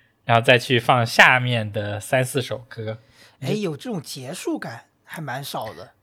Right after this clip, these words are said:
Speaker 1: 对，就感觉就一下子声音没有了，然后感觉是一件很有趣的事情。
Speaker 2: 是哎，因为你比如说，无论是这种，因为我有那个音箱，但它连的大部分还是移动设备嘛。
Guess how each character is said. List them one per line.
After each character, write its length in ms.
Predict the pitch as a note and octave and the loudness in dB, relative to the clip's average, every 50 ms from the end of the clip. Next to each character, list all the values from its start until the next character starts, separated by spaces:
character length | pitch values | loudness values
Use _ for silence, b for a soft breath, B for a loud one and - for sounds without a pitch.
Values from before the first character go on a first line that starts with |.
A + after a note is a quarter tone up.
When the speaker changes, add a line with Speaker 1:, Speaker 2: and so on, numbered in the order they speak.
| _ _ | _ _
Speaker 1:
对， 400 | - C3 A#2+ A2 G#2 G#2+ A2 _ _ | -4 -2 -2 -2 -2 -6 -14 _ _
就 120 | - - F3+ | -8 -8 -4
感 220 | - D3+ B2 A2+ | -2 -2 -2 0
觉 380 | A2+ A#2 A2+ A#2 A#2+ B2 C3 C3+ | 4 4 6 6 6 4 2 2
就 220 | - D#3 D3+ C#3+ | 2 2 2 2
一 140 | C3+ C#3 C#3 | 2 -2 -2
下 160 | C3+ - F3 | 2 2 2
子 300 | D#3+ C#3+ C3 C3+ - - - | 4 2 0 -2 -4 -6 -6
声 140 | - D#3 D#3 | -6 -2 0
音 160 | D#3+ E3 E3+ | 0 0 0
没 180 | D#3+ B2+ A2+ C3+ | 2 2 2 2
有 200 | D3 A#2 F#2+ G2 | 2 0 -2 -6
了， 120 | F#2+ - _ _ _ _ _ _ _ - | -12 -16 _ _ _ _ _ _ _ -12
然 120 | A#2 A2 | -10 -8
后 80 | A2+ A#2 | -8 -6
感 160 | - A#2 A2 | -6 -4 -2
觉 200 | A2 A2 A2+ - - _ _ _ | -2 -2 -4 -4 -8 _ _ _
是 180 | - - C#3+ B2+ | -8 -6 -4 -2
一 60 | A#2+ | -2
件 100 | A#2+ A#2 | -2 -2
很 140 | A2 A2+ A2 | -2 -2 -4
有 100 | A2 G#2+ | -6 -6
趣 160 | - - A#2+ | -8 -8 -8
的 120 | G#2+ G2+ | -8 -6
事 120 | - - G#2+ | -6 -8 -10
情。 200 | - - A#2 B2 _ _ _ - - | -10 -10 -12 -14 _ _ _ -20 -18
Speaker 2:
是 420 | - - - - - D#4+ C4+ G3 | -14 -12 -12 -10 -8 -4 -4 -4
哎， 180 | D#3 A#2+ A2 - b b b b | -4 -4 -8 -14 b b b b
因 140 | - C4 D4 | -8 -6 -4
为 140 | D#4 C4+ G3+ | -2 -2 -2
你 180 | E3+ E3+ F#3 E3+ | -4 -4 -6 -6
比 60 | D#3+ | -6
如 120 | D#3+ D#3 | -6 -4
说， 220 | D3+ E3 E3 E3 D#3+ D3+ | -4 -2 -2 -2 -2 -4
无 180 | D3 D#3 E3+ | -4 -6 -6
论 160 | F#3 F#3+ F3+ E3 | -6 -6 -6 -8
是 260 | - F3 D#3+ D#3 D3 | -8 -6 -6 -6 -6
这 140 | D3+ D#3+ D3+ | -8 -10 -10
种， 260 | D3+ B2 A#2 G2 - _ _ - | -10 -10 -12 -14 -18 _ _ -10
因 180 | A3 G#3+ A#3+ | -6 -4 -2
为 60 | A3+ | -2
我 240 | G3+ D#3+ D3+ D#3 E3+ | -2 -2 -2 -2 -2
有 160 | F#3+ E3 D#3 | -4 -4 -6
那 120 | D3+ D#3+ D#3 | -8 -10 -12
个 80 | D3 - | -14 -14
音 220 | - F#3 E3 E3+ | -12 -12 -12 -10
箱， 220 | D#3+ - E3 D#3+ D#3+ | -10 -10 -10 -10 -10
但 160 | F#3 F3 D#3+ | -10 -10 -8
它 340 | D#3+ E3+ D#3+ D#3+ D#3+ D#3+ D#3+ - | -8 -6 -4 -4 -6 -6 -10 -12
连 180 | D3+ C#3+ C#3+ | -12 -12 -10
的 220 | E3 F3+ E3+ D#3 C#3 | -10 -10 -10 -10 -10
大 240 | - - G3 F3 D#3+ | -10 -8 -8 -8 -8
部 80 | D3 | -8
分 160 | C#3 D#3 C#3+ | -10 -12 -12
还 140 | B2+ C#3+ C#3 | -12 -12 -14
是 240 | C3 D#3 D3+ C#3+ C3 | -14 -12 -12 -12 -12
移 120 | B2 C3 | -12 -10
动 160 | D3+ G#3 G3+ E3+ | -8 -8 -8 -6
设 160 | - F#3+ D#3 | -6 -8 -10
备 160 | C#3 C#3 A#2+ | -10 -12 -16
嘛。 180 | A#2 A#2 A2+ | -16 -18 -20